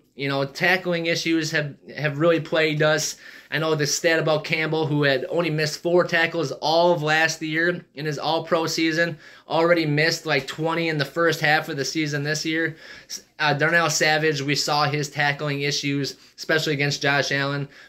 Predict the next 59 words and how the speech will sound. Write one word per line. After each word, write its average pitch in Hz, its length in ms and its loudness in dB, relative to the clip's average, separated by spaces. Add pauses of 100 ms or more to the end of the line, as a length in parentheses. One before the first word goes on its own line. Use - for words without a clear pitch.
(120)
but 135 360 0
they 139 200 0
kind 160 260 -2
of, 127 160 -2
you 131 80 -2
know, 127 100 0
moved 151 280 0
him 165 160 0
to 143 100 0
the 123 100 0
slot, 151 520 0
put 139 140 -2
Rudy 143 200 2
Ford 160 320 -2
back 156 260 0
there, 160 200 2
who 143 140 2
has 131 260 2 (260)
played 180 300 4
really 170 240 6
well, 143 340 2
intercepting 156 580 -2
two 180 160 0
passes 165 440 0
in 156 80 -2
his 143 160 -2
first 170 340 -2
game. 165 380 -4 (400)
You 151 100 -4
know, 151 140 2
he 147 140 0
recovered 151 360 0
the 147 80 -2
fumble 165 320 -2
last 147 300 2
week 143 160 -6
against 139 300 -6
the 127 80 -8
Bears, 151 420 0
so, 131 320 -2 (520)
you 170 140 -4
know, 165 400 2
a 156 100 -2
good, 190 440 4
a 165 80 -4
good 202 260 6
move 196 220 8
there. 180 260 4
It 175 160 -4
seemed 208 220 -2
like 190 160 2
Darnell 160 360 0
was 156 140 -2
getting 143 540 -6
mixed 165 240 -2
out 151 120 2
of 127 120 -2
coverage, 156 400 2
though, 175 420 2